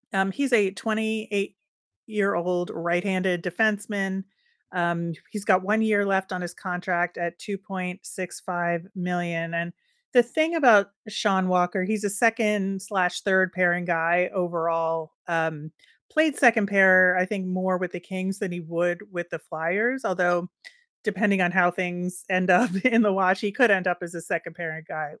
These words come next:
with the Flyers. Um, he is a great skater.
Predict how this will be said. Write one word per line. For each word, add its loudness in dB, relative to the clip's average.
with -8
the -6
Flyers. -4
Um, -2
he -2
is 4
a 6
great -2
skater. -2